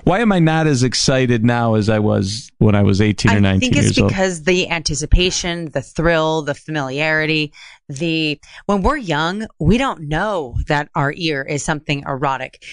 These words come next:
Speaker 2: When someone
Speaker 1: Yeah.
Speaker 2: licks it, you're like, "Oh my God, I didn't know that existed." Now, when someone comes at our ear, we know it's gonna feel good.
Speaker 1: Oh,
Speaker 2: You know,
Speaker 1: yes,
Speaker 2: we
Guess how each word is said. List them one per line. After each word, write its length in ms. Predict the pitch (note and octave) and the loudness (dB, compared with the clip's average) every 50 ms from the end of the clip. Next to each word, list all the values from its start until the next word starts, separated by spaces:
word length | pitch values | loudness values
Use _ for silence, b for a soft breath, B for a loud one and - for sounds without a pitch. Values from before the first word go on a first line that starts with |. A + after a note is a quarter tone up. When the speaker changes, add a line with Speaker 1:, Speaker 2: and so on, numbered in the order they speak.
| B B B | B B B
Speaker 2:
When 120 | F#3+ G3 F#3+ | -2 2 4
someone 260 | - G#3 G#3 G#3 G3 | 4 6 6 4 2
Speaker 1:
Yeah. 60 | E3+ | 2
Speaker 2:
licks 300 | D#3 D#3+ F3 F3 - - | 0 -2 -4 -4 -2 0
it, 120 | A#3+ A#3 - | 0 0 0
you're 100 | G3 F#3 | -2 -4
like, 140 | F3 F3 - - | -4 -6 -6 -6
"Oh 180 | C4+ C4 B3+ F#3+ | -8 -8 -6 -6
my 160 | G#3+ G#3 F#3 - - | -4 -4 -4 -2 0
God, 320 | F#4 G4 F4 D#4+ E4+ E4 | 2 2 2 0 0 -2
I 60 | D4 B3+ | -2 0
didn't 240 | D#4+ E4+ D4+ C#4+ | 2 2 2 4
know 160 | C#4+ D4+ D4+ D#4 | 2 2 2 0
that 120 | D4+ C4+ | 0 -2
existed." 640 | C4 B3+ C4+ C4 A#3+ E4+ F4+ F#4 - - B3 G#3+ G3 B B B B B B - | -4 -4 -6 -4 -2 -2 -2 -4 -4 -4 -4 -4 -4 B B B B B B -6
Now, 300 | G#3 A3+ A3+ C4 C#4+ C#4 | -2 -2 0 0 0 -2
when 120 | B3+ A#3+ A3 | -4 -4 -4
someone 220 | - A3 G3+ G3 | -4 -4 -4 -4
comes 260 | - G#3 G#3 G3 F3+ | -4 -4 -4 -2 0
at 100 | F#3 E3 | 0 0
our 120 | E3 D#3+ D#3+ E3 | 0 -2 -2 -2
ear, 280 | G#3 G#3+ G3 E3+ D3+ - | -2 -2 0 -2 -2 -2
we 200 | D#3+ E3 G3+ A#3 | -2 -2 0 0
know 380 | B3 A3 A3 A3+ C4 C4 G#3+ F#3 | 0 0 0 0 0 0 0 -2
it's 160 | F3+ E3+ - | -4 -4 -2
gonna 180 | - E3 D3+ C3+ | -2 -2 0 0
feel 240 | - D#3+ C#3+ B2 A#2+ | 0 -2 -2 -2 -2
good. 160 | D3+ D3+ B2+ - | -4 -4 0 2
Speaker 1:
Oh, 560 | A2 A#2 A#2 A#2 A#2 A#2 A2+ A2 G#2 G2+ G2+ | 2 4 4 4 4 4 4 4 4 4 2
Speaker 2:
You 80 | B3+ | 2
know, 100 | B3+ B3+ | 2 2
Speaker 1:
yes, 200 | - G#2 F#2+ F2+ - | 2 2 2 2 2
Speaker 2:
we 100 | - | 0